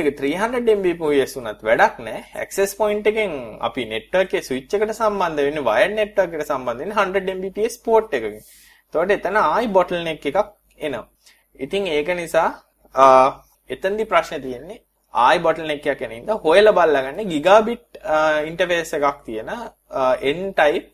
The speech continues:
වඩ්, අ, ඩුවල් බෑන්ඩ්, ඒ කියන්නේ ටූ පොයින්ට් ෆෝර් ගිගාහර්ට්ස්, ෆයිව් ගිගාහර්ට්ස් ලංකාවේ මම හරියටම දැකලා නැහැ. ඩුවල් බෑන්ඩ් ඩුවල් ඇන්ටනා වගේ ඇක්සස් පොයින්ට් එකක් ගන්න. අ,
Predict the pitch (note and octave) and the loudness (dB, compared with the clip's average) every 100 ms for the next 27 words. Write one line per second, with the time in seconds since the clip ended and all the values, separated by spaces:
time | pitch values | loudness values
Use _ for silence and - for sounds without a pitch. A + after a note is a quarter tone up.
0 | _ - C3 B2 A#2+ A2 G#2+ A2 G#2+ G#2+ | _ -4 0 2 0 -2 -8 -6 -6 -8
1 | B2 D#3 F#3 C#3 A2+ A2 G#2+ G#2 C3+ B2+ | -2 2 4 2 -2 -2 -6 -4 -4 -2
2 | C3+ C3+ - C3 C3 B2+ B2 C3 C3+ D3+ | -4 -6 -4 -2 -2 -4 -6 -2 0 -2
3 | - - - C3 C3 B2+ C3+ C#3+ B2 - | -4 -8 0 2 2 -4 -4 -6 -8 -6
4 | C#3 C#3+ C#3 C3 A#2 C#3 C#3+ B2+ A2 G#2 | -4 -4 -6 -6 -4 -4 -2 -2 -4 -6
5 | D#3+ - _ _ A#2+ D3 E3 D#3 D#3+ F3+ | -12 -16 _ _ -4 0 2 2 2 2
6 | D#3 D#3+ D3+ C#3+ C#3 C3 C3+ C3+ C3+ B2+ | 2 2 0 0 0 0 0 0 -2 -8
7 | B2 A2+ A2+ A2 G#2+ A2+ C#4+ _ _ - | -10 -6 -6 -4 -6 -8 -16 _ _ -8